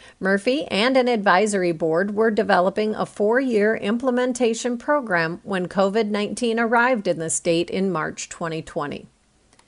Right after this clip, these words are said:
It became immediately obvious that virtual was something that had to be implemented. So we went from a structured program development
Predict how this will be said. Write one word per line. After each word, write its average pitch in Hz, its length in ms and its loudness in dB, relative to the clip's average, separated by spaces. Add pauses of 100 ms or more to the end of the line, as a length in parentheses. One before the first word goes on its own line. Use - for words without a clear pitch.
(540)
It 226 180 4
became 226 460 0
immediately 208 840 0
obvious 160 600 2
that 185 200 2
virtual 180 640 0
was 180 180 0
something 202 460 0
that 190 160 0
had 220 340 0
to - 100 -6
be 170 220 -2
implemented. 156 600 -6 (360)
So - 180 2
we 262 160 2
went 208 320 -2
from 170 200 -4
a 160 60 -2
structured 175 640 -2
program 185 520 2
development 165 1000 0